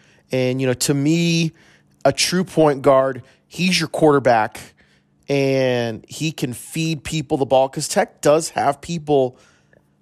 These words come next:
that have the potential to score. But I think when you don't have that, that quarterback, that point guard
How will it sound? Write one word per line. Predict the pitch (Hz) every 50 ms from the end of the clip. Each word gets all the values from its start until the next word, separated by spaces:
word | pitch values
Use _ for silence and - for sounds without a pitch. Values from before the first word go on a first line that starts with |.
| _
that | 127 123 147 135 131 131 - _ _ _ _ _ - -
have | - - - 147 143 151
the | 165 156
potential | - - 135 - - - 160 156 156 143 - 151 135 120
to | - 113
score. | - - - - - 139 135 117 98 - - 123 _ _ _ _ _ _ _ _ _ _ _ _ _ _ _ _
But | 143 135 131 127 127 123 - - - - - _ _ _ _ _ _ -
I | 139
think | - - 151 135
when | 143 147 139
you | 135 127
don't | 131 143 160 165
have | 160 160 151 151 135
that, | 143 120 95 - - _ _ _ _ _ _ _
that | - - - _ _
quarterback, | - - 185 180 165 143 120 135 120 120 - _
that | - 113 - -
point | - - 175 170 160 104
guard | - 147 135 127 123 123 120